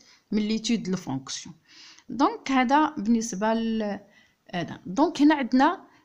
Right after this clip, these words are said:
آه، من كيكون عندنا بعض شي مره لي، لي، ليتود ليميت، ليتود ليميت كنحتاجوا اننا ن-، نديروا يعني لا فو-، لا سويت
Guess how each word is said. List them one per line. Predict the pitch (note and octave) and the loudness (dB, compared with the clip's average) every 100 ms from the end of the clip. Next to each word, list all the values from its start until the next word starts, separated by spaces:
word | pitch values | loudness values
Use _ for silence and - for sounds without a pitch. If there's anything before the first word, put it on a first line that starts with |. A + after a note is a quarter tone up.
| _ | _
آه، | - A3+ A3+ A#3 A3+ A3 G#3+ G#3 | 2 4 6 6 4 4 2 0
من | G#3 A#3+ | 0 0
كيكون | A#3+ A#3+ - B3+ | -2 0 4 4
عندنا | F3 - A#3 D#4 - | 2 4 6 6 2
بعض | G3 A#3 A3 G3 - - | 0 2 2 -2 -4 -2
شي | - | 0
مره | F#3+ F#3 A#3+ | 0 4 4
لي، | D#4+ C#4 B3+ | 6 4 2
لي، | G3 G#3 G#3 G3+ G3 - - | 0 0 0 -2 -4 -10 -12
ليتود | F3+ F#3 F#3 - D#4 G#3+ - | -6 -4 -2 0 0 -2 -2
ليميت، | G#3 A3+ A3+ F4 A4 - - G#3+ | 4 6 8 8 4 0 -2 0
ليتود | A3+ A#3 C4 - | 0 2 0 0
ليميت | F#3+ G#3 C#4 G#4+ - - - - - _ - | -2 0 0 0 -8 -14 -20 -20 -20 _ 4
كنحتاجوا | D4+ - - C#4 A#3 D4+ - | 4 4 4 4 6 2 4
اننا | C4+ C4 C4 D4+ E4 - | 4 6 6 4 2 -2
ن-، | A#3+ A#3+ A#3+ A#3 A#3 - - - - | 0 2 4 4 2 0 -4 -8 -6
نديروا | G#3+ G#3+ G#3 C4+ C4 E4 - _ _ | -2 -2 0 2 2 0 -6 _ _
يعني | G3 G#3+ | -2 0
لا | G3+ G3+ G3 A3+ | 2 0 2 2
فو-، | A#3 A3+ G#3+ G#3+ G#3+ A3 | 2 -2 0 0 0 -2
لا | G3+ B3 | 2 4
سويت | C4 G3+ A#3 E4+ - | 4 2 0 0 -2